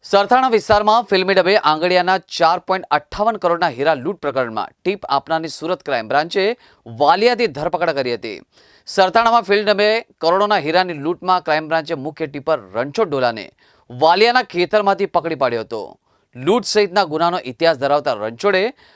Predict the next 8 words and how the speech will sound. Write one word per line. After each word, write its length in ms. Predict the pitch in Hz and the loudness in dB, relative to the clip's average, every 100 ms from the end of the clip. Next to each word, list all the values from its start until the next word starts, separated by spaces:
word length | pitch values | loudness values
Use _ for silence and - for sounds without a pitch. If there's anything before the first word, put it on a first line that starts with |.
| _ - | _ 0
પ્રમોદ 400 | 180 196 254 180 | 0 2 0 2
જઠાર 280 | - 196 220 202 | 2 4 2 2
સાથે 180 | 185 180 | 0 0
મળી 240 | 139 113 - | -2 -6 -10
સમગ્ર 420 | - 185 180 175 - | -2 -2 -2 -4 0
કારસો 420 | 135 135 - 185 | 0 0 -2 -2
રચ્યો 300 | 170 131 123 | -2 -4 -6
હતો. 160 | 110 110 | -6 -12